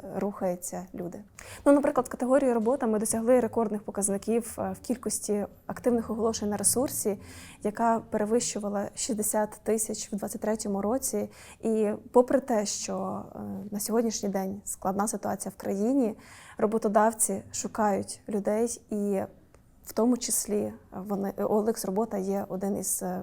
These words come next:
ключових майданчиків для пошуку людей на сьогоднішній день. Завдяки тому, що ми працюємо з мільйонами людей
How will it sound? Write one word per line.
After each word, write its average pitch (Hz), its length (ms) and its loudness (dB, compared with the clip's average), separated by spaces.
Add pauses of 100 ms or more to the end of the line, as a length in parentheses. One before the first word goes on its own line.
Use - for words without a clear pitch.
(140)
ключових 196 440 -4
майданчиків 196 440 -6
для 202 80 -10
пошуку - 360 -10
людей 196 380 -10
на 202 60 -12
сьогоднішній 202 400 -12
день. 196 160 -14 (360)
Завдяки 254 340 2
тому, 330 240 4
що 285 140 -2
ми 254 80 4
працюємо 240 500 0
з 220 60 -4
мільйонами 233 540 2
людей 220 440 2